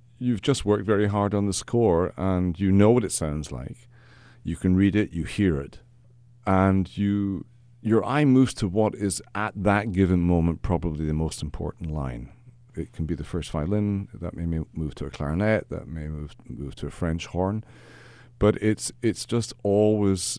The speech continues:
it's scanning, scanning. You're not reading.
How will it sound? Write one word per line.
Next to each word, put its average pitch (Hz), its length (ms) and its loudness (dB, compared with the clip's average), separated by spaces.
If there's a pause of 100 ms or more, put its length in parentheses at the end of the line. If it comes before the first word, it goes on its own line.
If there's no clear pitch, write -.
(100)
it's - 280 -8
scanning, 92 580 0
scanning. 85 440 -4
You're 110 120 2
not 151 300 4
reading. 87 640 -2